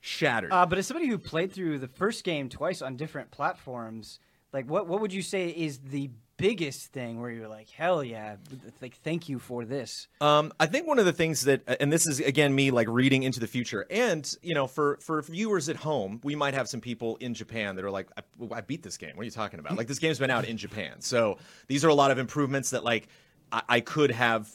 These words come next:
Speaker 1: checked out streams or I could have read up on, but, uh, because it's been so painful to wait for this game, I've chosen to just kind of, like, ignore a lot of the press
Speaker 2: Well, I
Speaker 1: because
Speaker 2: mean
Speaker 1: I, I know this is something that I'm gonna check out.
Speaker 2: You, you have limited time. It's like, okay, well, when you get a free second, it's either read another anime book or
Speaker 1: Right.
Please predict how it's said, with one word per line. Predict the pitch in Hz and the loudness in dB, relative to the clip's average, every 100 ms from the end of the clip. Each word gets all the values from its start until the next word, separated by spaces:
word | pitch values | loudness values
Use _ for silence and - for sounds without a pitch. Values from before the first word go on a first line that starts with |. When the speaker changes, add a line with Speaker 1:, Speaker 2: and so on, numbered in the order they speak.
| - _ - | -20 _ -6
Speaker 1:
checked | - 123 131 | 0 2 2
out | 117 | 2
streams | - 131 120 110 110 | -2 -4 -2 -2 -2
or | |
I | 107 | -4
could | - 113 | -2 -6
have | 92 | -2
read | 110 104 | 0 0
up | 101 101 | -2 -2
on, | 92 90 87 _ _ | -6 -6 -12 _ _
but, | - 95 - | -6 -6 -2
uh, | 101 90 113 | -2 -2 -4
because | 104 131 98 | -4 -4 -4
it's | - | -6
been | 120 | -6
so | - 107 | -4 -4
painful | 131 123 - 95 | -2 -4 -4 -8
to | 104 | -2
wait | 110 | -2
for | - | -2
this | 90 - | -8 -6
game, | 92 80 80 - _ - | -6 -6 -10 -16 _ -8
I've | 95 | -8
chosen | - 104 90 | -4 -6 -6
to | 82 80 | -14 -12
just | - | -12
kind | - 87 | -10 -10
of, | 85 | -8
like, | 82 - _ | -12 -14 _
ignore | 104 95 90 | -10 -6 -6
a | 90 | -6
lot | 87 | -10
of | 85 | -12
the | |
press | - 87 76 - - - | -12 -10 -8 -10 -10 2
Speaker 2:
Well, | 277 | 4
I | 254 | 4
Speaker 1:
because | 240 226 | 4 4
Speaker 2:
mean | 214 147 | 6 4
Speaker 1:
I, | |
I | |
know | 135 135 131 107 | 2 2 2 2
this | 110 101 | -2 -6
is | 107 | -6
something | 95 90 | -6 -8
that | 87 | -10
I'm | 87 | -10
gonna | 82 | -12
check | - 82 82 | -10 -10 -8
out. | 73 - _ _ | -10 -12 _ _
Speaker 2:
You, | 180 247 | -6 -6
you | 202 240 | -2 2
have | 202 143 | 2 4
limited | 165 170 143 107 | 2 2 0 -4
time. | 165 160 139 139 | -4 -2 -2 -4
It's | 135 | -4
like, | 139 131 | -4 -4
okay, | - 139 131 | -8 -6 -6
well, | 127 131 131 | -4 -4 -4
when | 135 | -2
you | 135 | -2
get | 135 | -2
a | |
free | - 143 | -2 -4
second, | - 143 135 127 120 | 0 -2 -2 -6 -6
it's | 135 - | -10 -6
either | 139 123 | -4 -4
read | 135 160 | -2 -2
another | 147 131 131 | -2 -4 -2
anime | 202 165 131 | -2 -2 -2
book | 135 127 - | -2 -4 -4
or | 175 165 147 127 | 0 2 2 0
Speaker 1:
Right. | 107 82 | -2 -2